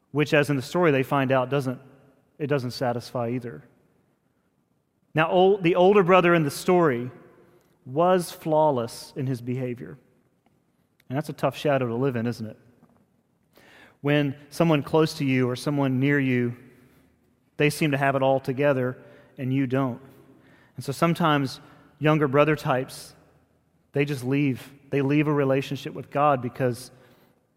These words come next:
what's the, what's the point? I could never do that. Now, the city, sociologically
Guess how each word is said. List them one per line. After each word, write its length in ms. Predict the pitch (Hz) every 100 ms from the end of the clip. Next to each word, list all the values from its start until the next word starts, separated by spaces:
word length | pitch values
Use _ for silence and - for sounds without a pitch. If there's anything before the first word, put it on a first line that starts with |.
| _
what's 200 | 139 135
the, 120 | 127 117
what's 160 | 135 -
the 100 | 127
point? 300 | - 127 -
I 120 | 135
could 200 | 147 143
never 680 | 127 135 139 143 165 165 160 - - - _ _ _ -
do 240 | 117 143 139
that. 320 | 120 110 113 - _ _ _ _ _ _ _ _ _ _ _ _ _ _ _
Now, 100 | 147
the 100 | 143
city, 480 | 143 - 180 151 123 - - - - _ _ _ _
sociologically 1040 | - - 165 156 143 143 147 135 139 131